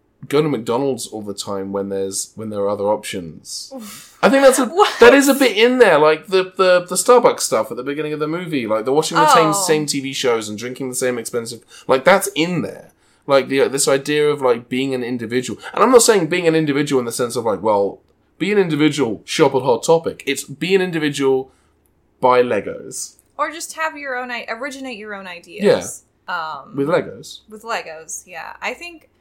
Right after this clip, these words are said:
Speaker 2: I'm gonna make a, a little, a little Lego pun now,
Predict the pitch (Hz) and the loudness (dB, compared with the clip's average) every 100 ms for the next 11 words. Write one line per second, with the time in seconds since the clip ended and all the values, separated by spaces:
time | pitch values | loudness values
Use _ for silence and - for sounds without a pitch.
0 | _ _ _ _ 233 285 285 233 214 208 | _ _ _ _ -4 -4 -6 -8 -8 -8
1 | 214 208 - 190 190 190 180 175 - _ | -10 -10 -8 -8 -8 -10 -8 -10 -14 _
2 | 190 180 175 170 170 175 175 175 - 190 | -12 -10 -12 -10 -8 -8 -8 -12 -12 -14
3 | 175 180 170 160 175 | -14 -12 -8 -6 -8